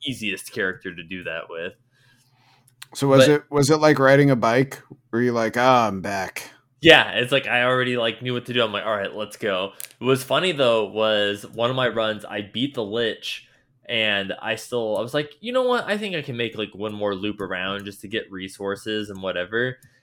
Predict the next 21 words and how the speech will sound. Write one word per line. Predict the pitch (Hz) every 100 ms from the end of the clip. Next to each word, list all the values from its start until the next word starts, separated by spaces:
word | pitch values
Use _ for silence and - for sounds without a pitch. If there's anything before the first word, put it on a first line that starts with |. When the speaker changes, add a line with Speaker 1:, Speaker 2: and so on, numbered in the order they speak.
| _ -
Speaker 1:
And | 139 139 131 123
there | 131
was | 143 139
so | - 131
much | 135 -
shit | - 147 139
on | 127 135
the | 127
screen, | 123 - 104 123 131
the | 117
Switch | - 104 113 - 117
was | 107
like, | 101 95
"Bro, | 107 110
what | 98 110
are | 131
you | 113
doing | 107 110 95
to |
me | 87 85
right | 87